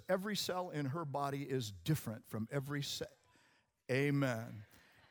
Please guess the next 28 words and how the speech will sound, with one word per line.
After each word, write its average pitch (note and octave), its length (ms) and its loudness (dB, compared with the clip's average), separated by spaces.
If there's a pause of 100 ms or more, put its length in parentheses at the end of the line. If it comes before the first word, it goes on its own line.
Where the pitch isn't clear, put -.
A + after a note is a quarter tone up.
Every E3+ 360 6
cell C3+ 500 2
in C3 180 4
my B2+ 240 2
body. A2 520 -4
What D3 140 -6
a C#3+ 40 -2
shock. - 560 -8 (1800)
What C#3 160 -2
a C3 40 0
shock. G#2+ 360 -6 (120)
Different E3 320 2
backgrounds, D#3 680 0 (1080)
different F#3 300 6
genders, D#3 480 4
different E3+ 320 2
gifts, D#3+ 260 6
different F3 260 4
personalities, E3 640 4
different A3 320 6
approaches, G#3 540 4 (160)
different B3+ 380 8
needs. G#3 880 4 (600)
And, F3 360 6
uh, E3 140 6
I've G3+ 240 8
been F#3+ 180 6
shocked - 880 4